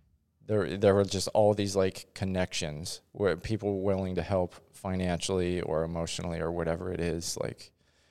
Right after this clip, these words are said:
they came through. And so that, I mean, back to, like, a few of the questions that I think have been asked,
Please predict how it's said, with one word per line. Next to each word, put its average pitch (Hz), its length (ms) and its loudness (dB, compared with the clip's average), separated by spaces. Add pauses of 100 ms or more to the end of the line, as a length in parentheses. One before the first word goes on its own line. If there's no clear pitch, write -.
(1120)
they 98 80 -6
came 143 220 4
through. 127 440 4 (540)
And 117 140 2
so 117 200 8
that, 113 340 10
I 120 80 4
mean, 113 180 4 (100)
back 104 220 6
to, 113 80 0
like, 104 160 6
a 104 60 -2
few 117 340 -2
of 107 100 0
the 98 80 2
questions 95 460 2
that 98 100 6
I 90 60 4
think 90 240 -2
have 90 140 -4
been 87 160 0
asked, 85 640 -2